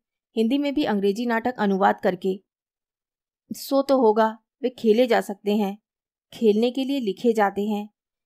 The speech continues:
हिंदी नाटक तो पढ़ना भी टॉर्चर है, एक तो जबान ही ऐसी होती है।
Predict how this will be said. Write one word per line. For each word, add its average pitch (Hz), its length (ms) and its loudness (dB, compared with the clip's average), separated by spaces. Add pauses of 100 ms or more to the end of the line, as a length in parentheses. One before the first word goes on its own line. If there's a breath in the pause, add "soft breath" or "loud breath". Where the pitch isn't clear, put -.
(160)
हिंदी 214 360 -2
नाटक 269 360 -2
तो 285 100 -2
पढ़ना 202 380 0
भी 240 120 -4
टॉर्चर 202 460 0
है, 208 220 -6 (540)
एक 233 180 -2
तो 269 80 0
जबान 202 420 2
ही 254 140 2
ऐसी 208 260 -2
होती 202 360 -6
है। - 180 -4